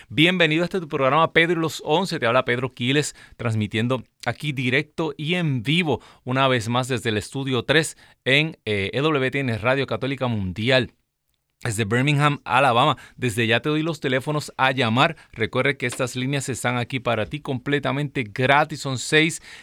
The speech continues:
líneas que ya Madre Angélica dedicó su vida a Cristo para que estas líneas estuvieran aquí. Y por gracia las tenemos totalmente gratis. Uno ocho seis seis, tres nueve ocho,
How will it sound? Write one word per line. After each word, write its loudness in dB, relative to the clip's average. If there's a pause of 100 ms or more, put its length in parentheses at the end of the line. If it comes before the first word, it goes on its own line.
líneas 2
que -4
ya 4
Madre 0
Angélica -2
dedicó 0
su -6
vida -2 (220)
a 2
Cristo -2
para 2
que -8
estas -6
líneas -4
estuvieran -4
aquí. -2 (180)
Y -4
por -2
gracia 2 (200)
las -18
tenemos 0 (320)
totalmente 0
gratis. 2
Uno 2
ocho 0
seis -2
seis, 0
tres 0
nueve 0
ocho, -2